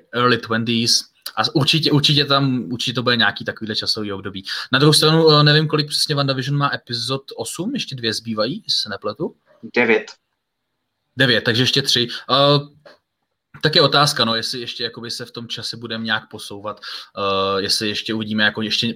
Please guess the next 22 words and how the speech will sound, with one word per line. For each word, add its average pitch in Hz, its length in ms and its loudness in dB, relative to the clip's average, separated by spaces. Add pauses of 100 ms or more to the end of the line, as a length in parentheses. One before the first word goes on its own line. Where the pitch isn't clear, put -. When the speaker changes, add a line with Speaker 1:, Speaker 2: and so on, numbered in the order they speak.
Speaker 1:
ještě - 200 -2
modernější 139 680 4
styl 110 340 0 (300)
té 107 100 -4
epizody, 107 420 -4
takže 101 380 -6 (200)
to - 80 -8
si - 100 0
teďkon 110 240 -4
úplně 110 160 -2
nevybavuji, 101 340 2
jestli - 160 2
jsme 110 120 -4
v - 60 -10
trailerech 104 400 2 (140)
viděli 101 320 -2
ještě - 200 -4
něco 101 240 0
jakoby, 101 360 -2 (380)
mm, 92 540 -4
víc 110 260 0
dopředu. 110 520 2